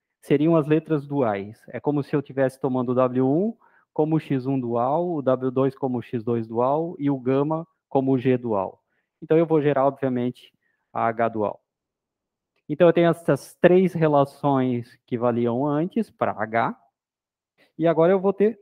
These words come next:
mais uma série de relações, várias, tá? Assusta um pouco, mas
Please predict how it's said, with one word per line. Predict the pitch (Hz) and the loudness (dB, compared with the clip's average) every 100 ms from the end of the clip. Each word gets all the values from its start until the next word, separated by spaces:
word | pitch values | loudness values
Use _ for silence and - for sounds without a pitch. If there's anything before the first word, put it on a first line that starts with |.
| - | -8
mais | 143 160 165 | -4 -2 -2
uma | 196 202 | 0 -2
série | - - - 170 196 160 | -4 -6 2 4 4 2
de | 139 | 0
relações, | 147 120 113 - 117 135 233 _ _ _ _ | 0 0 -2 -4 -6 -4 -6 _ _ _ _
várias, | 113 110 110 120 123 139 202 - - - _ _ _ _ _ _ _ _ _ _ _ _ _ _ - | -16 -12 -4 -2 -2 -4 -6 -8 -20 -20 _ _ _ _ _ _ _ _ _ _ _ _ _ _ -18
tá? | 107 156 _ _ _ _ _ _ _ - | -16 -16 _ _ _ _ _ _ _ -4
Assusta | 127 - 208 196 | -4 0 0 2
um | 160 | 2
pouco, | 202 247 175 | 2 2 2
mas | 147 131 127 - - | 2 0 -2 -6 -20